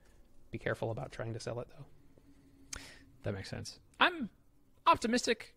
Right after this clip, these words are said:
Speaker 2: seeing Superhuman. I would not have thought that Superhuman could exist if you asked me before Superhuman, like,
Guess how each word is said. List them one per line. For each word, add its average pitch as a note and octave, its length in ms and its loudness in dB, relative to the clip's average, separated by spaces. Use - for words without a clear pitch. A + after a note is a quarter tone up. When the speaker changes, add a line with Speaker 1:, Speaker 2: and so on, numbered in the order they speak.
Speaker 2:
seeing A3 340 2
Superhuman. G3+ 640 2
I D3+ 100 6
would F3+ 180 6
not E3+ 180 6
have C#3 100 2
thought D#3+ 340 4
that D3+ 100 -4
Superhuman E3 520 2
could C#3+ 120 2
exist E3+ 480 -2
if A#2+ 140 0
you B2+ 80 4
asked C#3 160 6
me D3 80 2
before C3 240 0
Superhuman, C#3+ 500 2
like, F#2 320 0